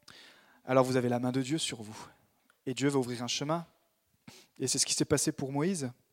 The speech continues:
ou pour toutes les personnes qu'on a citées. Et puis tout simplement, pensez à Jésus et à ses disciples. Eux, ils ont été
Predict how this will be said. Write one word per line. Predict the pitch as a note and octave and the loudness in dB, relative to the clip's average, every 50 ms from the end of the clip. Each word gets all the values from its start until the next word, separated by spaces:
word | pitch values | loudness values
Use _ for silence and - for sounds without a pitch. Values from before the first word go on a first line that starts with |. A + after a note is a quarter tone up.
| _ _ _ _ _ - - | _ _ _ _ _ -16 -12
ou | - C3+ | -12 -10
pour | - C#3 - | -10 -10 -10
toutes | - D#3+ - | -8 -4 -4
les | D3+ - | -2 0
personnes | - C#3+ - - D3 C#3 | 0 0 0 0 -2 -2
qu'on | - - C3+ | -4 -4 -2
a | C3 A#2+ | -2 0
citées. | - - D3+ - - F3 F#3 F#3 - _ _ _ - | 0 -2 -2 -2 -2 -2 -2 -2 -6 _ _ _ 0
Et | F3 F3 | 2 2
puis | F3 - A#3+ - | 4 4 2 4
tout | A#3+ A3 | 4 4
simplement, | - A#3 G#3+ - A#3 A#3+ C4 D4+ D4+ - - - - - - _ _ - | 6 6 6 6 6 6 6 6 4 2 -4 -14 -20 -20 -20 _ _ 4
pensez | - G#3 G3+ - A#3 | 6 6 8 8 10
à | A#3 A3+ G3+ | 10 10 10
Jésus | F#3 A3 F#3+ A3 | 8 8 8 8
et | A3+ | 8
à | G3+ | 8
ses | - - F3+ | 8 4 0
disciples. | F#3+ A#3 - - D#4 D#4+ - - E3 C3+ - _ - - _ _ _ _ _ _ _ _ _ _ _ _ _ _ _ _ - | 0 0 2 4 2 2 2 0 -2 -2 -4 _ -16 -20 _ _ _ _ _ _ _ _ _ _ _ _ _ _ _ _ 10
Eux, | F#3+ A#3+ B3+ | 10 12 12
ils | A3+ F#3+ D#3+ E3 | 10 8 6 6
ont | F3 F3 | 6 6
été | E3+ - F#3+ F3+ F#3 F#3+ | 6 8 10 10 10 10